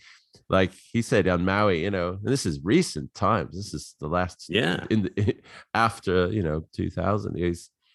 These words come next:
Speaker 1: said people would give him shit for doing all sorts of other things.
Speaker 2: Yeah. I mean, it's, it's still, I mean, dude, just look at the boards and what they're made of. You know, they're still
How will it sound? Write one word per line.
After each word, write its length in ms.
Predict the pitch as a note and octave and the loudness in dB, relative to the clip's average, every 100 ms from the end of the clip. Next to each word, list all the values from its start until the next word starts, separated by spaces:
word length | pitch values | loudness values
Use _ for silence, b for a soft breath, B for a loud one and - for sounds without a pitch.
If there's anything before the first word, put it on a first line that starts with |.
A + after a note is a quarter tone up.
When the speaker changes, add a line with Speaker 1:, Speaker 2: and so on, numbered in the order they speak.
| b | b
Speaker 1:
said 180 | - G2+ | -2 0
people 240 | A#2 G2 F#2 | 2 2 2
would 80 | |
give 160 | F2 G2 | 4 2
him 60 | F2+ | 2
shit 320 | - A2+ - | 0 0 0
for 100 | E2 | -4
doing 260 | E2 F2 F2 | 0 2 2
all 140 | E2+ | 0
sorts 260 | - E2+ E2 | 0 -4 -2
of 100 | E2 | -4
other 200 | F2+ F2 | -2 -4
things. 420 | - C2+ D#2 - _ b b b b b b _ _ _ _ | -6 -8 -8 -16 _ b b b b b b _ _ _ _
Speaker 2:
Yeah. 480 | D#3 F#3+ C4+ D4+ E3+ - B2+ | 6 6 6 0 -2 -4 0
I 120 | E3 | 4
mean, 220 | F3+ F3+ | 6 6
it's, 320 | G3 F#3+ - - | 4 2 -2 0
it's 200 | F3 - | 0 0
still, 420 | - A3 A3+ F3 | 4 4 4 2
I 40 | G3 | 2
mean, 200 | G#3+ G#3 | 2 2
dude, 160 | A#3 | -2
just 240 | G3+ A3+ - | 0 0 2
look 160 | A3 | 2
at 100 | A#3+ | 2
the 80 | - | -2
boards 380 | - G#3 G#3+ G3+ | 2 4 4 4
and 140 | F#3+ | 4
what 160 | F#3 F#3+ | 4 2
they're 120 | F#3 | 4
made 300 | F3 F3+ G3+ | 6 6 6
of. 240 | G2 B1+ - - _ - | 4 0 -10 -20 _ 2
You 120 | B2 | 4
know, 420 | C3 C3+ D3 C#3 | 6 6 6 6
they're 240 | B2+ C3+ C3 | 4 2 4
still 720 | - - D3+ D3+ D#3 D3+ C#3 | 2 2 4 6 6 4 0